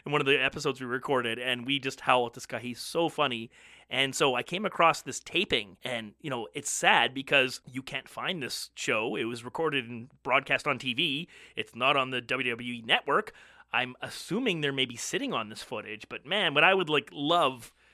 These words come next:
to see this particular card, 'cause it's just got so much great stuff on it. So this Spectrum card, it's got some really unique, neat things on it. So first off, it's noted the Bulldogs and the Hart Foundation. So this is the first occurrence now of Jim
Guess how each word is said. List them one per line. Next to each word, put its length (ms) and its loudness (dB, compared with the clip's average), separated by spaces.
to 100 -8
see 380 -4
this 360 -2
particular 760 -4
card, 420 4
'cause 140 -6
it's 160 -6
just 160 -6
got 180 -6
so 220 -2
much 200 -2
great 280 -2
stuff 260 -4
on 160 0
it. 220 -16
So 180 0
this 180 2
Spectrum 520 -2
card, 500 0
it's 160 -12
got 160 0
some 300 -4
really 220 0
unique, 680 -6
neat 220 -8
things 240 -10
on 160 -8
it. 140 -20
So 520 0
first 300 -2
off, 240 -2
it's 160 -10
noted 400 -4
the 80 4
Bulldogs 760 4
and 140 -8
the 60 -12
Hart 340 -2
Foundation. 520 -2
So 120 -10
this 160 -8
is 80 -8
the 80 -2
first 280 0
occurrence 400 2
now 420 0
of 280 -10
Jim 320 0